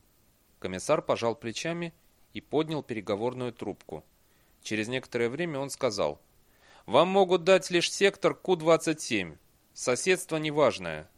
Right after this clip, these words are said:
«Ничего, сойдёт. Кстати, где сейчас Эрдениел?» «Он просматривает картотеку,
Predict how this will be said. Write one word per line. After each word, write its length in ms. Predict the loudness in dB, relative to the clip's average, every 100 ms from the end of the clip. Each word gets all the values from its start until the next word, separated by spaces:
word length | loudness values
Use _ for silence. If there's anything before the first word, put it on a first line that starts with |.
| _ _ _ _ _ -14
«Ничего, 640 | -10 -4 -2 0 0 -2
сойдёт. 600 | -8 -2 -2 -2 -4 -6 _ _ _ _ _ -20 -12
Кстати, 420 | 4 6 6 2
где 280 | -4 -2 0
сейчас 440 | 2 4 4 4
Эрдениел?» 600 | 0 0 -2 -2 -6 -6 -12 -20 _ -20 _ -20 -4 0
«Он 160 | 4
просматривает 720 | 6 4 6 4 4 2 2
картотеку, 760 | 0 0 0 2 0 0 -8